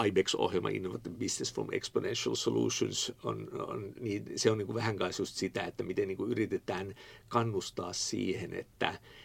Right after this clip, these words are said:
että, että niin kuin miettii, miettii niin kuin tärkeitä,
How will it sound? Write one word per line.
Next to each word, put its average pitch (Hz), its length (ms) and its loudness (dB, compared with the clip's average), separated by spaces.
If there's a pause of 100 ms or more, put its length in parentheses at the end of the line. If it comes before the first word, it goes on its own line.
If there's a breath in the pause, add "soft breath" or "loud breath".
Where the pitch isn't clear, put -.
(160 loud breath)
että, - 540 -2
että - 300 -4
niin 104 60 -6
kuin 101 140 -6
miettii, 104 800 0
miettii 117 520 0
niin 87 160 -10
kuin 107 180 -10
tärkeitä, - 680 -2